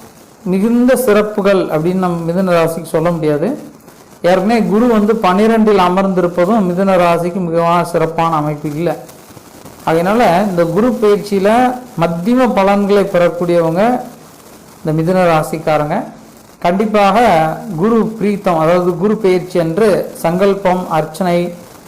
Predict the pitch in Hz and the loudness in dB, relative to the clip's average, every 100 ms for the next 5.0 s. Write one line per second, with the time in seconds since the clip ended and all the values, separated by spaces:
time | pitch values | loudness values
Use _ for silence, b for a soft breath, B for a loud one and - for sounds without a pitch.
0 | - 170 214 185 175 185 185 185 170 165 | -8 -2 2 2 2 2 2 2 0 -2
1 | 165 165 196 190 165 170 170 165 156 160 | -2 0 0 0 0 -2 0 0 0 -2
2 | 160 156 151 156 226 311 - - - - | -4 -2 -2 -2 -2 -4 -14 -20 -20 -20
3 | - - - 175 202 233 247 220 214 226 | -20 -20 -8 0 2 4 4 4 2 2
4 | 202 185 208 214 190 180 175 175 185 208 | 0 2 0 0 0 0 0 0 0 -2